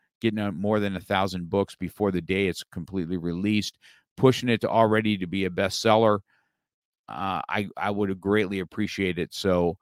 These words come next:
uh, I know that some of the schools, uh, are underneath me have already, uh,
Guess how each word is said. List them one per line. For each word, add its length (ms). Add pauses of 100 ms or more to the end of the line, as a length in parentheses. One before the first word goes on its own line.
(460)
uh, 240
I 160
know 220
that 220
some 180
of 80
the 80
schools, 460
uh, 20
are 720
underneath 540
me 120
have 160
already, 520
uh, 40